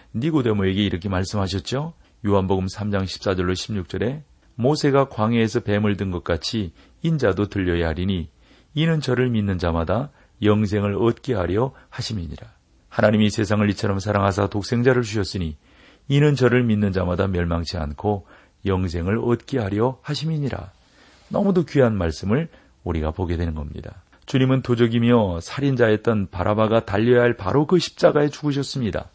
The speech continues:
바라바는 유죄 판결을 받았고 사형을 언도받은 죄수였습니다. 예수님은 죄수가 아니었어요. 우리 주님은 우리를 대신하여 죄를 그 몸에 짊어지셨던 겁니다.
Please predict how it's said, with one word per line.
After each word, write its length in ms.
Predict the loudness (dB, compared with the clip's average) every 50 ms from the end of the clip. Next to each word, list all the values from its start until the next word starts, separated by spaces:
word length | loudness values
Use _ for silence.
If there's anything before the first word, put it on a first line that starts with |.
| _ _ _ _ _
바라바는 480 | -2 2 2 4 4 4 4 2 2 0
유죄 220 | 0 2 2 2
판결을 420 | 2 2 -2 -2 0 2 2 2 2
받았고 460 | 0 0 -2 -2 -2 -2 -2 -2 -2
사형을 500 | -2 -4 -6 -4 -2 0 0 2 2 2
언도받은 560 | 2 2 2 2 2 2 2 0 0 0 -2 -2
죄수였습니다. 920 | -4 -6 -6 -6 -4 -4 -4 -4 -4 -4 -6 -8 -10 -10 -12 -12 -16 -20 _ _ _ _ _ _ _ _ _ 0
예수님은 440 | 0 0 2 0 2 2 2 2
죄수가 340 | 2 0 -2 -2 0 0 2
아니었어요. 720 | 2 2 2 2 0 0 -2 -2 -2 -2 -2 -4 -6 -8 -4
우리 240 | -2 0 0 0
주님은 380 | -2 -2 -2 0 0 0 0 -2
우리를 380 | -2 -4 -2 -2 0 0 0 0
대신하여 640 | 0 -2 -2 0 0 2 2 4 4 2 2 -2 -6 -14 -20 -20 -20 -20 _ _
죄를 500 | -18 -4 0 2 2 4 2 2 0 0
그 100 | 0 2
몸에 720 | 2 2 2 0 0 0 0 2 2 0 0 0 -2 -4
짊어지셨던 800 | -6 -6 -6 -4 -2 0 0 0 -2 0 -2 -2 -2 -2 -2 -2
겁니다. 440 | -2 -2 -2 -2 -4 -4 -6 -10